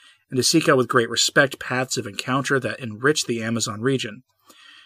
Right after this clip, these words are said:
If we wish to dialogue, we should do this in the first place with the poor. They are not just another party to be won over or merely another individual seated at a table of equals.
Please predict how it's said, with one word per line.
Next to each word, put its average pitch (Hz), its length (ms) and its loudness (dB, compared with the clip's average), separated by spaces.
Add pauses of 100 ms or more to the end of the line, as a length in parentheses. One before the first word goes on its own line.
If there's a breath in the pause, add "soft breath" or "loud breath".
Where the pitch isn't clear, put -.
(160 soft breath)
If 185 260 6
we 175 80 8
wish 147 220 8
to 135 80 4
dialogue, 120 420 6
we 156 80 4
should 143 160 4
do 139 160 4
this 135 220 6
in 120 80 0
the 113 80 -2
first 156 280 4
place 120 280 0
with 131 160 -4
the 135 100 -4
poor. 110 540 -2 (520 soft breath)
They 156 60 0
are 165 100 10
not 170 200 8
just 156 260 6
another 135 260 4
party 120 360 2
to 123 80 0
be 120 100 4
won 113 240 2
over 120 340 2
or 123 240 2
merely 120 400 0
another 107 640 -6
individual 110 600 -6
seated 107 400 -4
at 110 180 -6
a 110 40 -10
table 107 380 -12
of 113 120 -4
equals. 127 420 -4